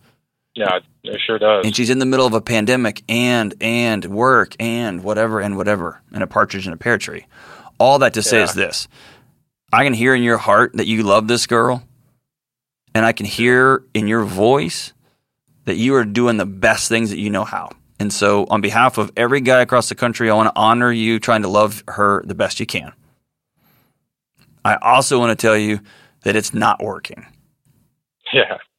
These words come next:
Speaker 2: And so I'm gonna ask you on behalf of every guy in America, stop.
Speaker 1: Okay.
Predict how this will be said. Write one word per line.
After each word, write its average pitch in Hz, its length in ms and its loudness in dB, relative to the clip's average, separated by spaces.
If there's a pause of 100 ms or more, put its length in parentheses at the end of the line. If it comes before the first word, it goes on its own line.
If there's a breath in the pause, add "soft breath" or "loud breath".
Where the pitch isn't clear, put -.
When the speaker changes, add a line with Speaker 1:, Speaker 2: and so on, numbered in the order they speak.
(240)
Speaker 2:
And 110 140 0
so 104 360 2
I'm 113 160 2
gonna 123 140 2
ask 110 260 -2
you 107 100 2
on 107 60 0
behalf 107 260 -2
of 107 140 -10
every 104 260 0
guy 101 220 2
in 98 80 -2
America, 98 420 -2
stop. - 460 -10 (1300)
Speaker 1:
Okay. 92 260 -4